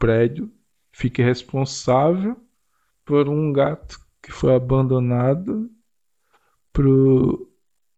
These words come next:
por algum morador. Ó, nem concordo,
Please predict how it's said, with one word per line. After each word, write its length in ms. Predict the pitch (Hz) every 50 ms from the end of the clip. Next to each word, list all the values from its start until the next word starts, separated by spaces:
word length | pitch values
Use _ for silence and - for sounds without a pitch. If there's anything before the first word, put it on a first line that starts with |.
| _ _ _ _
por 260 | - - 127 123 127
algum 340 | 123 120 120 120 127 131 127
morador. 680 | 127 127 131 131 131 127 127 208 - - - - - - _ _ _ _ _ _ _ _ _ _ _ _ _ _ _ _ _ _ _ _ _ _ _ -
Ó, 160 | - 120 123
nem 320 | 131 143 165 196 247 -
concordo, 880 | - - 220 240 226 - - 135 117 117 113 110 120 - 180 175 - -